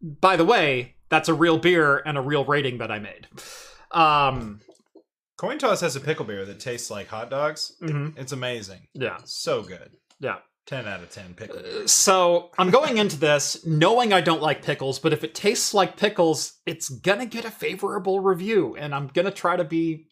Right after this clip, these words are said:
Speaker 1: honest to myself and honest to that.
Speaker 2: For the mods, by the way, I'm drinking, uh,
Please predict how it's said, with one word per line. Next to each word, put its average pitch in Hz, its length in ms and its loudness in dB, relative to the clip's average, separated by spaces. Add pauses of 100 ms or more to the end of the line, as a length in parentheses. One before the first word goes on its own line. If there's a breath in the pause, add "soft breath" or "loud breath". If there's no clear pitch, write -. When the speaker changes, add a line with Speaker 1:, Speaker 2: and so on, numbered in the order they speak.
(100)
Speaker 1:
honest 180 400 -2
to 165 60 -8
myself 156 540 -4
and 127 80 -10
honest 143 460 -10
to 131 180 -10
that. 107 260 -16 (1800)
Speaker 2:
For 151 100 -4
the 143 60 -4
mods, 139 300 0
by 127 120 -2
the 117 100 -6
way, 110 220 -4
I'm 110 160 -8
drinking, 104 460 -14
uh, 92 220 -16